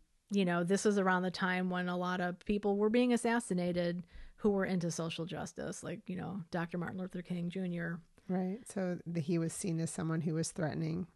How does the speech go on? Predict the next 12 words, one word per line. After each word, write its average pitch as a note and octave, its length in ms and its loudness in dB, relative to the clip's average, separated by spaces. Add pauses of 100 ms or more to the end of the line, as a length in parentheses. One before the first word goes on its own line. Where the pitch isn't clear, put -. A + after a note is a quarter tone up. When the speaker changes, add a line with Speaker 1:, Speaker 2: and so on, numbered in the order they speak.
Speaker 2:
to G3+ 60 -2
Speaker 1:
Yeah, F#3+ 120 2
Speaker 2:
the F#3 40 -2
government. F3 300 2
Speaker 1:
possibly. E3 340 0 (100)
Thomas A#3 380 2
Merton, F3 460 0
cool G3+ 200 0
guy. F3 460 2
And F#3 140 2
I, F3+ 240 2 (120)
I, G3 120 4